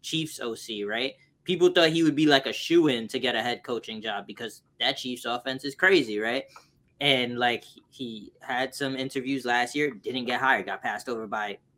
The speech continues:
a bunch of teams, and people were questioning that.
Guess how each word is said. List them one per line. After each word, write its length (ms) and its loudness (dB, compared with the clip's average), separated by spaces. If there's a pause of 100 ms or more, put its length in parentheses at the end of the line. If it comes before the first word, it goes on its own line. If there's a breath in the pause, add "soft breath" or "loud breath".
(180)
a 80 -12
bunch 360 -4
of 80 -6
teams, 460 -18 (260 soft breath)
and 100 -12
people 220 -6
were 100 0
questioning 520 -4
that. 320 4